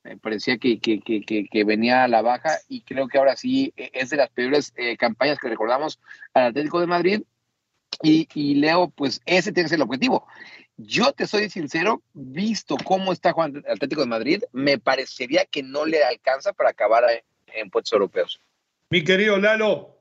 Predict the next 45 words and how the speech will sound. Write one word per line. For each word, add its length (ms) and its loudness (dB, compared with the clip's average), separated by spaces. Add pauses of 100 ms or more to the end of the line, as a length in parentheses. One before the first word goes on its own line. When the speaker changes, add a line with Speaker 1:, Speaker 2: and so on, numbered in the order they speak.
Speaker 2:
hoy 260 2
está, 320 0
para 200 -2
que 100 -4
la 100 0
gente 260 -2
entienda 380 2
y 60 0
no 100 -4
se 140 -6
confunda, 600 -2 (520)
metiéndose 680 0
en 80 -2
Europa 380 0
League, 320 -4
porque 260 -8
tiene 220 0
veintisiete 520 0
puntos, 400 -2
pero 180 0
los 160 2
cuatro 360 0
primeros 380 -2
van 120 0
a 80 0
Champions 680 -4
y 180 -4
hoy 160 4
no 100 -2
está 220 -2
entre 220 -6
esos 180 -6
cuatro. 460 -4 (160)
¿Se 180 -4
conformaría 800 0
la 140 -4
hinchada 360 -6
colchonera 640 -2
con 160 -6
ir 140 -4
solamente 460 -2
a 20 0
la 80 2
Europa 260 0
League? 240 -4